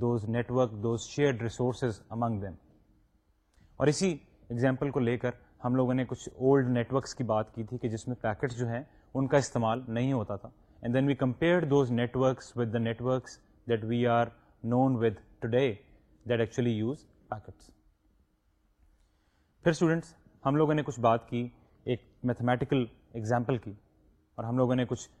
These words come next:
کچھ ایگزامپل کے ذریعے سمجھنے کی کوشش کی کہ کس طرح سے the, the use of packets actually aid the faster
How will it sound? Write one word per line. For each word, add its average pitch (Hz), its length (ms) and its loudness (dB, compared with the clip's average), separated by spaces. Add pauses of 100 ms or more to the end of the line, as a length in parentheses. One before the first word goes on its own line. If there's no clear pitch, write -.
(160)
کچھ - 280 -8 (520)
ایگزامپل 131 480 0
کے 135 100 0
ذریعے 120 320 0
سمجھنے 120 380 -2
کی 127 120 -2
کوشش 110 340 -8
کی 131 120 -8
کہ 120 80 -10
کس - 220 -8
طرح 117 180 0
سے - 140 -8 (840)
the, 113 60 2
the 110 300 -2
use 143 200 2
of 143 100 2 (140)
packets 117 340 0 (120)
actually 120 340 -4 (220)
aid 127 200 4 (500)
the 117 260 2
faster 135 640 2